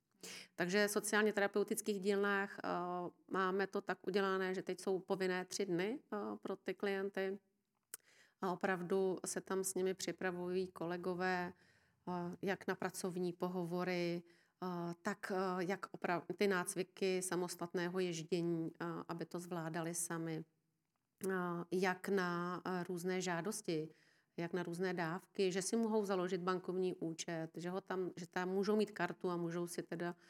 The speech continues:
eh, sami vybírat peníze a tak dále. A pak, pokud teda projdou,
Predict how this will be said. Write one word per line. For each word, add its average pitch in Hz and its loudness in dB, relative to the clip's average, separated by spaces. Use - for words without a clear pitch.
eh, 165 0
sami 175 -2
vybírat 170 -2
peníze 160 -2
a 151 -6
tak 160 -8
dále. 143 -2
A 170 0
pak, 208 6
pokud 180 -2
teda 175 0
projdou, 175 0